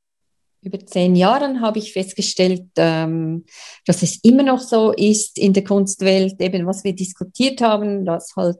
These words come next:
die Hauptsache der Stipendien an die Männer geht und dass in Ausstellungen und Sammlungen, ähm,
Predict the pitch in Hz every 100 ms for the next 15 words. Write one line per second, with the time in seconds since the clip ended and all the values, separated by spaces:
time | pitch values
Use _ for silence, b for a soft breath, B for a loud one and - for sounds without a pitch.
0 | _ 170 170 175 - 208 208 - 196 185
1 | 175 - - _ 180 180 180 180 - 165
2 | 180 170 226 262 262 214 214 214 214 -
3 | 185 185 180 - 190 190 - - 185 180
4 | 180 - 180 - 196 196 196 190 190 185
5 | 185 170 170 170 - 202 214 214 202 202
6 | 196 196 196 B B B B B B B
7 | B - 202 190 185 190 185 185 196